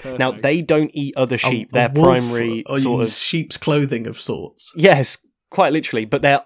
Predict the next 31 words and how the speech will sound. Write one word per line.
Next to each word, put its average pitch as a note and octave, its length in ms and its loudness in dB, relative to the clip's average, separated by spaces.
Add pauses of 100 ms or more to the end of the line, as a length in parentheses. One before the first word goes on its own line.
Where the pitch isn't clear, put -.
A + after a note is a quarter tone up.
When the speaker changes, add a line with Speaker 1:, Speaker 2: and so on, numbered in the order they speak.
Speaker 1:
th-, D3 160 0
they C#3+ 200 0
only D#3+ 340 2
wish D3 280 -2
to C#3 60 -4
eat C3 240 -6
humans. B2+ 400 -4
They A2+ 160 -2
only B2+ 260 0
have B2 140 0
a B2 40 -6
desire A#2 340 0
for - 120 -8
human A2 300 -4
flesh. - 380 -6 (400)
So, A#2+ 140 -2
you A#2+ 400 -2
know, G2+ 100 0 (460)
as B2 180 2
anybody A#2+ 320 -2
knows, A#2 200 -2
when A2+ 100 -4
you A2 80 -4
live A2+ 160 -2
in A2 60 -4
the A2 60 -4
countryside, A2+ 760 -4 (340)
all, D3 560 0
you C#3+ 80 -2
know, B2+ 200 0
you, C3 140 -6